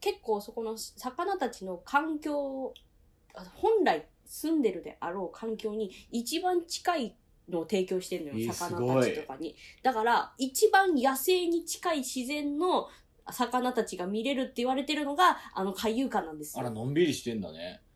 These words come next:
Speaker 2: えー、そうなの？
Speaker 1: ショーを一切やらないんだけど、そこが売りの、あの、素晴らしい水族館でございます。
Speaker 2: もう、
Speaker 1: で、
Speaker 2: こう
Speaker 1: 私の好きなジンベエザメもいるという。
Speaker 2: コバンザメ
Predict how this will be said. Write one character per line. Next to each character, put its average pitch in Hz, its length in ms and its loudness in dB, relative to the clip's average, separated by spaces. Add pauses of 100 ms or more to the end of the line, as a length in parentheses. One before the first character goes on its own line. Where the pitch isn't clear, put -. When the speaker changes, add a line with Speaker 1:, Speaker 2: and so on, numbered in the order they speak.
(200)
Speaker 2:
え 156 400 4
ー、 - 20 -2
そ 190 220 4
う - 20 2
な 160 120 2
の？ 214 60 -4
Speaker 1:
シ 214 280 6
ョ 440 40 12
ー - 20 12
を 226 160 8
一 320 140 4
切 196 300 0
や 185 100 0
ら 190 120 -2
な 196 80 -8
い 185 60 -6
ん 151 80 -12
だ 151 100 -12
け 175 100 -10
ど、 254 360 0 (180)
そ 262 160 -4
こ 277 140 0
が 262 100 4
売 254 120 2
り 247 140 -4
の、 262 360 2 (260)
あ 165 140 -8
の、 151 220 -10
素 - 200 -6
晴 254 120 6
ら 330 80 6
し 359 160 2
い 302 60 2
水 208 180 -4
族 185 200 -10
館 156 180 -16
で 151 60 -20 (100)
ご 151 80 -10
ざ 151 100 -10
い 143 60 -14
ま - 140 -20
す。 - 180 -20 (140)
Speaker 2:
も 120 440 -6
う、 185 40 -16
Speaker 1:
で、 247 140 2
Speaker 2:
こ 127 80 2
う 127 80 -4
Speaker 1:
私 233 260 0
の 262 100 2
好 254 80 -4
き 277 140 -4
な 240 100 0
ジ 208 140 -4
ン 233 40 -2
ベ 240 80 -2
エ 240 40 0
ザ 220 80 -4
メ 220 100 -2
も 233 160 -2
い 180 120 -8
る 170 140 -8
と - 140 -12
い - 80 -12
う。 - 80 -20
Speaker 2:
コ - 140 -10
バ 143 180 6
ン 202 100 4
ザ 123 140 0
メ 87 160 -6